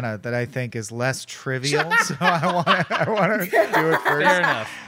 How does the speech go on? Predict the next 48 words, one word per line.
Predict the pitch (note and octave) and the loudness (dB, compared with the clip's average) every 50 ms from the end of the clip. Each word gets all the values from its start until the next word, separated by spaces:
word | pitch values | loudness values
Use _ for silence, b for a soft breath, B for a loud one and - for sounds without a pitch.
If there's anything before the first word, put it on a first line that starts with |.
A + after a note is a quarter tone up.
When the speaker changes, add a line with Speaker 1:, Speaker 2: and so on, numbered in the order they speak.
| B B B - C3+ | B B B -12 -4
Speaker 1:
Do | D3 F#3 G#3 A3+ | 0 2 2 4
you | A3+ G#3+ G#3+ G#3 | 2 2 2 0
think | - G#3+ G#3+ G#3+ A3 G3+ A3 | 0 0 0 0 0 2 4
at | G3+ F#3+ F3+ | 4 4 4
its | F3+ F3 - | 2 -2 -2
heart, | F3 F#3+ F#3+ F#3+ F3+ D#3+ C#3+ - _ _ _ _ _ _ _ - | -2 0 2 2 2 0 -2 -6 _ _ _ _ _ _ _ -10
would | - D3 D#3 D3 C#3+ | -4 -4 -4 -2 -2
you | E3 E3 | -2 2
like | E3 E3+ E3+ D#3 | 2 2 2 2
this | - D#3+ C#3+ - | -2 -4 -6 -4
game | - D#3 D3 C#3+ C#3 | -4 -4 -4 -4 -4
better, | A#2 D3 D3+ D#3 E3 E3 | 0 0 0 2 0 -2
the | D3+ D#3 | -2 -4
worse, | D3 D3 D3 D3 D#3+ D#3+ - - - _ _ | -4 -2 -2 -2 -2 -4 -6 -8 -8 _ _
better, | - C#3+ B2 E3+ F3+ F3+ F#3+ G3+ | -10 -2 2 2 2 2 0 -4
worse, | F3+ E3 D#3+ E3+ D#3 - | -4 -4 -6 -4 -4 -4
or | D#3 C#3+ | -4 -4
the | C3+ B2+ B2 | -4 -4 -6
same | - - E3+ E3 D3 B2 A2 G2+ G2+ A2+ - _ _ _ _ _ _ _ _ _ _ - | -4 -4 -4 -2 -2 -4 -4 -6 -8 -10 -14 _ _ _ _ _ _ _ _ _ _ -6
if | - D3+ D3+ C#3 - - | -2 -2 -2 -2 -2 -6
it | - D#3 C#3+ | -4 -2 -2
was | C#3 C#3+ B2 A2+ | -2 -2 -4 -4
the | B2 C3 | -6 -6
same | - - F#3 G3+ G3 F#3 F3+ C#3 A2+ A#2+ D3+ E3+ _ _ _ _ _ _ - | -6 -2 -2 0 0 0 -2 -4 -4 -8 -10 -12 _ _ _ _ _ _ -6
and | D3 C#3+ C#3+ C#3+ D3 - - | -2 -2 -2 -2 -4 -6 -4
it | - D3+ D3 | -2 0 0
was | D3 D3 C#3 A#2 | 0 0 -2 -2
behaviors | - C#3 C3+ C#3+ C#3 C#3 D#3 E3+ D#3+ | -2 -2 0 0 0 0 -2 -4 -4
on | E3+ E3+ E3 E3 | -4 -4 -4 -6
a | E3+ | -6
time | - F3+ D#3 C#3+ C3 A#2 A2+ | -6 -4 -4 -4 -4 -4 -6
loop | A2+ A2+ B2+ B2+ - - | -6 -6 -8 -10 -10 -10
and | C3 B2+ C3 | -8 -6 -6
you | C3+ B2 | -6 -8
played | - - C3 B2+ C3 C3+ C3+ B2+ - - - - | -6 -4 -2 0 0 0 -2 -4 -10 -20 -20 -18
courses | - - C#3+ C3 A#2+ - C3+ A#2+ | -8 -6 -4 -4 -4 -4 -6 -4
over | A#2+ A#2+ B2 B2 B2+ | -4 -4 -4 -4 -4
and | B2 A#2+ | -4 -4
over | A#2+ A#2+ A#2 | -6 -6 -6
and | B2 B2 A#2+ | -8 -6 -4
got | A#2 A2+ A2 | -4 -4 -4
better | G#2+ A#2 A#2 A#2 A#2 | -6 -6 -4 -4 -6
and | A#2 A2+ | -6 -6
better | A#2 A#2 A2+ A2+ | -6 -6 -6 -6
at | A2+ G#2 | -8 -8
the | - - | -10 -12
time | - A#2+ A#2+ A#2+ A#2+ A2+ | -8 -8 -6 -6 -6 -8
loop, | G#2 G#2 G#2+ - | -8 -10 -10 -12